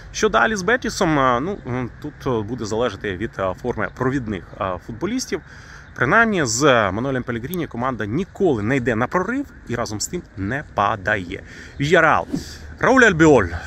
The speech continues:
Пепе Рейна, Дані Парехо, Капу. Старіють ці хлопці, старіють.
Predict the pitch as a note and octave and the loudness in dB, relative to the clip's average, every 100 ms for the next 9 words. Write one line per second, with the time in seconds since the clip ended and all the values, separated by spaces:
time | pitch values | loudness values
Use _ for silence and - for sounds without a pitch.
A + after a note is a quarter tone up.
0 | - - D#3+ - D3 - C3 D3 C#3 A#2+ | -6 0 0 2 2 4 4 4 4 4
1 | A2 G2+ F2 E2 C#3 D3+ - A#2 D3 C#3+ | 4 4 2 -2 -2 -2 -2 0 0 0
2 | - A#2 A#2+ - F3+ G3 C#3+ - - - | -4 -2 -2 -2 0 0 0 -4 -18 -16
3 | - - G2 G#3 A#3+ D#3 - - - G2+ | -10 -6 -4 -4 -4 -6 -10 -12 -8 -8
4 | F#2 - - A2 C3 D#3 | -8 -12 -10 -8 -6 -6